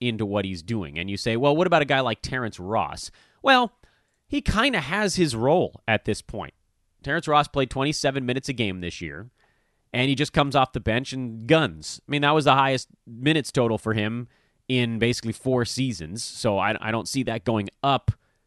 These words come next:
and even if it did, it certainly wouldn't be a significant change. Ross comes in, fires three-pointers, gets a steal,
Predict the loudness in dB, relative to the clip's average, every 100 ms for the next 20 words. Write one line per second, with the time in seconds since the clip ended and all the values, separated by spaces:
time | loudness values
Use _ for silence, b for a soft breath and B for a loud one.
0 | -10 -4 -2 0 -2 2 2 2 -4 -4
1 | -2 -2 -2 -2 -2 -4 -6 -6 -4 -2
2 | -4 -10 -8 -4 -4 -6 -12 -12 b b
3 | b -4 4 4 4 -4 -4 -2 0 2
4 | 0 -2 -2 0 0 0 0 0 0 0
5 | 0 -2 -6 -10 -6 -4 -2 -4 -4 -4
6 | -2 -2